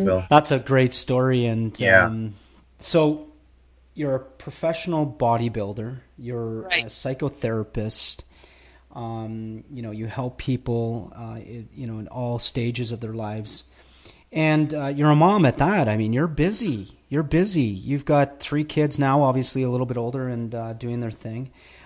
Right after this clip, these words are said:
Speaker 2: Um, but I'm sure you're, you know, still involved because moms are involved
Speaker 3: Right.
Speaker 2: <laughs>
Speaker 3: Right.
Speaker 2: every day. And, uh, I saw actually a great picture of you and your daughter, I believe, and, uh, that, that was fantastic.
Speaker 3: One of my daughters, yeah,
Speaker 2: One of your
Speaker 3: she lives in
Speaker 2: daughters.
Speaker 3: Tampa.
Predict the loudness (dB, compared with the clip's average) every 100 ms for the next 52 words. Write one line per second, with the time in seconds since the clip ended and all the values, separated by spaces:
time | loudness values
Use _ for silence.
0 | -20 -10 -6 -4 -4 -4 -4 -4 -2 2
1 | 4 6 4 2 -2 0 0 0 2 4
2 | 4 6 4 4 2 2 6 8 8 6
3 | 2 0 -2 -6 -4 -2 -2 -4 -8 -16
4 | -16 -14 -10 -4 6 6 6 4 2 -2
5 | -8 2 8 10 8 8 6 4 -2 -12
6 | -12 -4 2 2 4 4 4 10 12 12
7 | 10 8 6 8 8 10 8 6 2 4
8 | 2 2 0 2 2 2 0 -2 -6 -6
9 | -6 -8 -6 -8 -8 -8 -6 -8 -6 -8
10 | -8 -10 -12 -10 -12 -12 0 4 4 4
11 | 4 8 10 10 10 10 12 12 12 8
12 | 2 2 0 -2 0 0 6 8 8